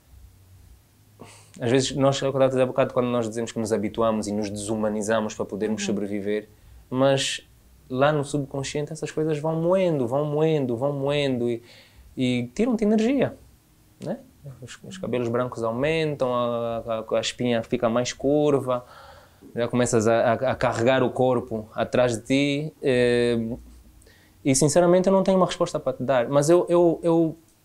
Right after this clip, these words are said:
Speaker 1: para, para dar munição a quem queira me atacar,
Speaker 2: <laughs>
Speaker 1: e eu, e não me importo fazer isso porque, eh,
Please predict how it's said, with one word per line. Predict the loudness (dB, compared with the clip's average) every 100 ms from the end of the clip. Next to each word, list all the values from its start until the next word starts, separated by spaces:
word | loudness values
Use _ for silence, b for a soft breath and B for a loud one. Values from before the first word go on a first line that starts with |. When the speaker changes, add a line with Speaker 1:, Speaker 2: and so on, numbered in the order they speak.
| _ -20 -20 -20 _ _ -6
Speaker 1:
para, | 0 0
para | 0 2 4
dar | 4 2 2
munição | 4 4 4 4 2
a | 2
quem | 0
queira | 0 0
me | -2
atacar, | -4 -2 -2 -2 -6 _ _ _ -8
Speaker 2:
<laughs> | -2 0 2 2 0 -6 -10 0
Speaker 1:
e | 4
eu, | 4 4
e | 4
não | 4
me | 4
importo | 2 0
fazer | 0 0 2
isso | 2 0 -2
porque, | -4 -2
eh, | 0 0 0 -2 -4 -2 -2 -2